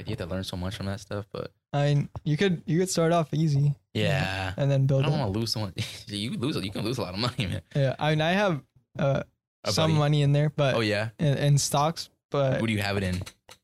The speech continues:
Speaker 1: Like, what type of
Speaker 2: Mm.
Speaker 1: stocks? I heard Tesla's pretty decent,
Speaker 2: Yeah, I
Speaker 1: like,
Speaker 2: have
Speaker 1: to get.
Speaker 2: Tesla.
Speaker 1: Oh, yeah?
Speaker 2: Uh, like, that's my
Speaker 1: Biggest
Speaker 2: biggest,
Speaker 1: one, right? Yeah.
Speaker 2: uh, like,
Speaker 1: Buy.
Speaker 2: gain, you
Speaker 1: Yeah,
Speaker 2: know,
Speaker 1: okay,
Speaker 2: like,
Speaker 1: okay,
Speaker 2: that's
Speaker 1: okay,
Speaker 2: what I
Speaker 1: okay.
Speaker 2: have.
Speaker 1: Yeah, yeah, yeah.
Speaker 2: But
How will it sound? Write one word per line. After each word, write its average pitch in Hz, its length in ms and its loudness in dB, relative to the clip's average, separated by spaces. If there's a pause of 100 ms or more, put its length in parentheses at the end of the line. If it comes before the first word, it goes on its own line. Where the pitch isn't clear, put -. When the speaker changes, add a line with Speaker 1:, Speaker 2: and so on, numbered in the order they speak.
(240)
Speaker 1:
Like, 143 180 4
what 139 100 4
type 139 120 4
of 139 60 2
Speaker 2:
Mm. 165 40 2
Speaker 1:
stocks? - 460 -4 (160)
I - 80 -6
heard 165 140 -2
Tesla's 113 360 -2
pretty 87 180 -6
decent, 101 300 0
Speaker 2:
Yeah, 131 40 2
I 131 40 2
Speaker 1:
like, 143 80 4
Speaker 2:
have 151 100 4
Speaker 1:
to 113 60 -4
get. 143 120 0
Speaker 2:
Tesla. 147 320 0
Speaker 1:
Oh, 101 40 4
yeah? 104 300 2 (420)
Speaker 2:
Uh, 139 180 0
like, 139 220 0 (180)
that's 143 220 0
my 139 260 2 (380)
Speaker 1:
Biggest 98 320 4
Speaker 2:
biggest, - 0 -
Speaker 1:
one, 95 180 2
right? 92 220 0
Yeah. 92 100 2
Speaker 2:
uh, 135 440 4 (260)
like, 131 160 0 (640)
Speaker 1:
Buy. 98 280 0
Speaker 2:
gain, 143 540 4
you - 120 2
Speaker 1:
Yeah, 135 120 4
Speaker 2:
know, 135 40 4
Speaker 1:
okay, 135 80 4
Speaker 2:
like, 135 140 4
Speaker 1:
okay, - 160 -2
Speaker 2:
that's 135 120 0
Speaker 1:
okay, 139 120 0
Speaker 2:
what - 100 2
I - 40 6
Speaker 1:
okay. 139 40 4
Speaker 2:
have. - 180 0
Speaker 1:
Yeah, 50 120 -10
yeah, 50 120 -10 (200)
yeah. 50 60 -6 (140)
Speaker 2:
But - 240 2